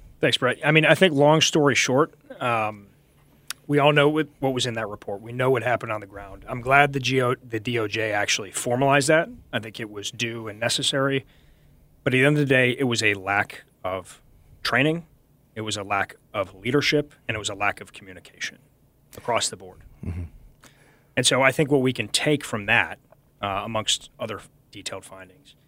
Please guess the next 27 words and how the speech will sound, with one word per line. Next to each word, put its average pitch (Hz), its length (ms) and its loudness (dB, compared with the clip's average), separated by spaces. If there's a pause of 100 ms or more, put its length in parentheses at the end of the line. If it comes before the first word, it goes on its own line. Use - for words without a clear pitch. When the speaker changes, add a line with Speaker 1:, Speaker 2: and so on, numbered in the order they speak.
(280)
Speaker 1:
is, - 360 -2
you 120 100 -20
know, 95 160 -20
essentially 120 460 -4
how 120 220 -2
important 98 500 -6
those 85 240 -8
things 90 200 -16
are 95 380 -10 (240)
when 95 180 -12
the - 60 -20
rubber 95 240 -12
meets 92 240 -14
the 90 60 -16
road. 85 220 -20 (460)
When 92 120 -20
crisis 123 520 0
occurs, 101 480 -4
how 120 180 2
important 113 460 -8
it 98 60 -14
is 95 100 -6
for 104 160 -8
leaders 104 380 -4
to 139 80 0
stand 147 320 2
up, 101 220 -2